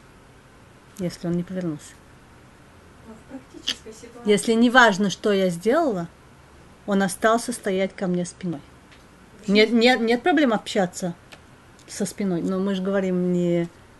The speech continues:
Speaker 1: в физическом состоянии.
Speaker 2: Ну, в жизни примеры, то, что спиной, не спиной. Где эти границы? В поведении ежедневном.
Speaker 1: Она меня не слышит, она меня не понимает, она всегда делает по-своему.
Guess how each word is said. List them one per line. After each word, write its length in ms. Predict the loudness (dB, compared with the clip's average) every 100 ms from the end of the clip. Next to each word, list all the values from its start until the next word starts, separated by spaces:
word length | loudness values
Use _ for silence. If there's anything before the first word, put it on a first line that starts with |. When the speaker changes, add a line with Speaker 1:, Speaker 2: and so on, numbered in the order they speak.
| -20
Speaker 1:
в 40 | -4
физическом 520 | 0 0 -4 -6 -6
состоянии. 580 | -6 -8 -6 -4 -6 -10
Speaker 2:
Ну, 40 | -12
в 60 |
жизни 280 | -12 -12 -12 -16
примеры, 360 | -18 -16 -16 -16 -18
то, 80 | -20
что 180 | -20 -20 -20 -20 -20 -20
спиной, 460 | -20 -20 -20 -18 -16
не 140 | -18 -20
спиной. 400 | -20 -20 -20 -20 -20 -20 -20 -20 -20 -20 -20 -20 -20 -20 -14 -14 -14 -20 -20 -20 -20 -20 -20 -20
Где 100 | -18
эти 200 | -20 -20
границы? 400 | -20 -20 -20 -20 -20 -20 -20 -20 -20 -20 -20
В 40 | -20
поведении 540 | -20 -20 -20 -20 -20 -20
ежедневном. 240 | -20 -20 -20 -20 -20 0
Speaker 1:
Она 200 | 4 6
меня 160 | 8 6
не 100 | 2
слышит, 380 | 4 4 4 2
она 120 | 2
меня 140 | 4 4
не 100 | 4
понимает, 600 | 2 2 4 4 4 2
она 80 |
всегда 220 | -2 0 2
делает 300 | 4 2 2
по-своему. 800 | -4 -2 -2 4 4 4 2